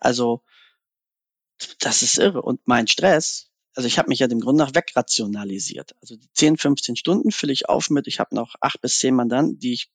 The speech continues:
betreue in der Beratung. Und ich biete meinen Mitarbeitern an, dass ich deren Coach bin. Also mit den Coaching-Gespräche führen. Da sind auch mal Themen wie, was weiß ich, ich will mich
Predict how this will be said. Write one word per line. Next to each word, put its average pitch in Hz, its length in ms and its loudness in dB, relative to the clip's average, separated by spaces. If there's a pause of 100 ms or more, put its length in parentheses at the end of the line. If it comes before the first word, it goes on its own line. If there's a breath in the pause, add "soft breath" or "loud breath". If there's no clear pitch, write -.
betreue 127 440 0
in - 140 0
der 113 100 0
Beratung. 127 600 -2 (1120 soft breath)
Und 196 220 4 (100)
ich - 240 0 (100)
biete 180 300 0
meinen 160 260 4
Mitarbeitern 151 920 0
an, 143 280 2
dass 139 200 0
ich 131 160 -6
deren 127 340 0
Coach - 380 0
bin. - 260 -12 (520)
Also 117 200 -10
mit 117 180 -8
den 113 100 -6
Coaching-Gespräche 123 800 -2
führen. 87 200 -14
Da 110 80 -8
sind 123 220 0
auch - 140 -2
mal 127 140 2
Themen 135 420 2
wie, 120 400 -2 (120)
was 120 180 -6
weiß 107 80 -4
ich, 120 80 -8
ich 127 60 -10
will 127 80 -2
mich 120 160 0